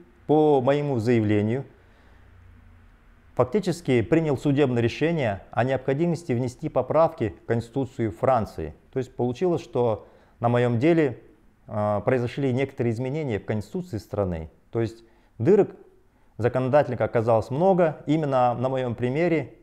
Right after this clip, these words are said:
им пришлось даже поправки в Конституцию страны вносить. В судебной практике таких примеров тоже огромное количество. Это и в Англии, и во Франции. В данной слу-, ситуации – Таких моментов тоже очень много.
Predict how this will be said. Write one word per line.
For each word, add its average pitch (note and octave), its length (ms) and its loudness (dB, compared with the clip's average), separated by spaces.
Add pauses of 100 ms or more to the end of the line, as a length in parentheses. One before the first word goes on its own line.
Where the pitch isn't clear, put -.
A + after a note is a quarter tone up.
им C#3+ 140 -4
пришлось C3 420 -4
даже A2 220 -2
поправки C3+ 460 0
в A2 60 -6
Конституцию A#2+ 500 -6
страны C#3+ 320 -2
вносить. F2+ 420 -10 (840)
В - 60 -20
судебной F#3+ 440 6
практике F3+ 460 4
таких - 320 -2
примеров C#3 360 -2
тоже A2 280 2
огромное G#2+ 360 2
количество. G#2+ 480 0
Это G#2 160 -4
и G#2+ 60 2
в A#2 80 4
Англии, C#3+ 600 2
и G#2+ 100 -2
во G#2 160 2
Франции. D3+ 580 -2 (240)
В F#2+ 140 -4
данной F3 340 8
слу-, C#3 200 -6
ситуации – G#2+ 720 0 (760)
Таких D#3+ 340 -2
моментов C#3 380 -2
тоже C#3 280 4
очень B2 240 0
много. F#2+ 420 -2